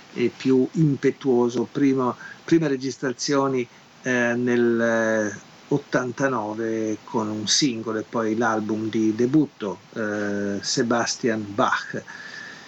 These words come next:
Del millenovecentocinquantacinque era, eh, un altro esponente del rock, eh, duro, Mike Mars dei Motley Crue,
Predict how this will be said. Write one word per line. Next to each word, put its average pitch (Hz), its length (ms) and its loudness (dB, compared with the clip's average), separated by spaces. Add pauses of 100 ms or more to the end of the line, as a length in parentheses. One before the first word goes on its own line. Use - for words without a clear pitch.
Del 156 500 6
millenovecentocinquantacinque 165 2750 2 (100)
era, 135 800 2
eh, 123 760 2
un 131 160 -2
altro 147 420 2
esponente 131 680 0
del 123 540 4
rock, 131 500 0
eh, 123 260 2
duro, 139 480 4 (300)
Mike 143 540 0
Mars 143 560 2
dei 127 240 0
Motley 139 580 2
Crue, 160 380 4